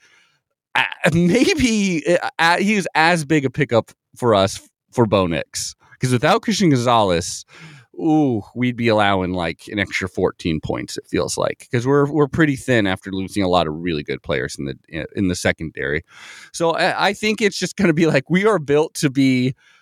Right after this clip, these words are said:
hey, Pac-twelve, like, we, we can get got.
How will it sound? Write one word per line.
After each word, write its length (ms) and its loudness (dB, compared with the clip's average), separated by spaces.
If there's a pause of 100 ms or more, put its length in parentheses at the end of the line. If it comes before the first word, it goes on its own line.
(460)
hey, 540 0
Pac-twelve, 760 0
like, 460 2
we, 220 0
we 160 2
can 220 2
get 420 0
got. 400 2